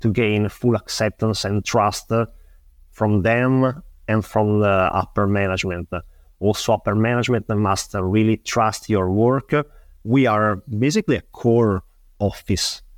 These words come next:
for Valentino because we know and we report about all product categories. So we are really at the core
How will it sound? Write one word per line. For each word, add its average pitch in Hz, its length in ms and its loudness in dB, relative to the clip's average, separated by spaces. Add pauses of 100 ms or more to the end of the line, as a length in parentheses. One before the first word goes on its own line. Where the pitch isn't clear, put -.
(360)
for 101 260 2
Valentino 98 580 0
because 92 460 -2
we 95 200 0
know 117 420 2 (280)
and 101 400 0
we 98 300 2 (200)
report 110 640 -2 (140)
about 98 560 0
all 104 220 0
product 107 440 -4
categories. 107 720 0 (500)
So 120 180 0
we 117 300 2
are 104 220 2
really 135 280 2
at 98 100 -2
the 101 100 -2
core 107 520 0